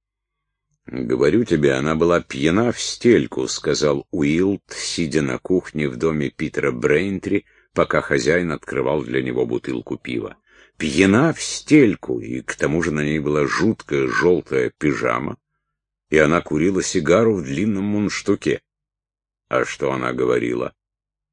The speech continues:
«Ну, если хочешь знать, она говорила: 'Иди сюда.' Нет, это чересчур. У меня был совершенно ужасный день в училище.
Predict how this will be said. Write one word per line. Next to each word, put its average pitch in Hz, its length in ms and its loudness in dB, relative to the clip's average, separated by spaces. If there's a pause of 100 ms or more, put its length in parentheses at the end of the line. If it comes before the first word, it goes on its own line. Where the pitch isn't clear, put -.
(300)
«Ну, 87 520 0
если 50 720 -8
хочешь 73 400 -4
знать, 76 320 -4
она 71 200 -2
говорила: 67 440 0
'Иди 60 680 -8
сюда.' 65 880 -4 (460)
Нет, 76 340 -2
это - 220 -2
чересчур. - 640 -8 (1120)
У 87 80 2
меня 123 220 8
был 151 160 10
совершенно 170 640 6
ужасный 135 500 4
день 120 220 2
в 110 60 2
училище. 85 680 -4